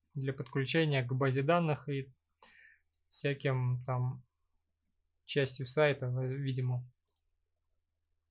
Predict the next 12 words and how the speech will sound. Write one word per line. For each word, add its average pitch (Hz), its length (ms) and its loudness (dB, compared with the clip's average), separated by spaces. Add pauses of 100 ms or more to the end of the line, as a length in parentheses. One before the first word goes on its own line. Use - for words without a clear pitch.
(1400)
Здесь 175 320 4
у 170 80 8
нас 143 300 6
стилизованный 147 1080 4 (1500)
какой-то 139 540 -2
японский, 131 1160 -2
да? 190 320 0 (1000)
Азиатский. 147 760 4 (680)
Почему-то 131 400 -6
я 135 140 -2
японский 156 460 -2
взял. 151 340 -2